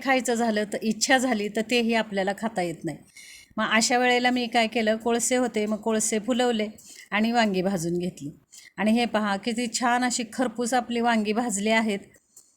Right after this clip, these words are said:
काढून घेऊया. देठाच्या साह्याने ही वांगी अशा प्रकारे आपल्याला, अ, देठ असे अशा प्रकारे कोळशामध्ये घालून ठेवायचे की जेणेकरून वरच्या साईडने ही वांगं आपलं छान भाजलं जायला पाहिजे.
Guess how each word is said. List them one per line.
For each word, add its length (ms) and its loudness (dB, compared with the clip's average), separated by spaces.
काढून 240 4
घेऊया. 400 0
देठाच्या 520 2
साह्याने 440 2
ही 240 2
वांगी 280 2
अशा 320 0
प्रकारे 420 2
आपल्याला, 420 2
अ, 300 0
देठ 320 2
असे 240 2
अशा 240 4
प्रकारे 560 2
कोळशामध्ये 640 2
घालून 340 0
ठेवायचे 500 0
की 60 -2
जेणेकरून 560 2
वरच्या 380 2
साईडने 340 2
ही 160 2
वांगं 340 2
आपलं 340 0
छान 180 0
भाजलं 360 2
जायला 340 2
पाहिजे. 380 -2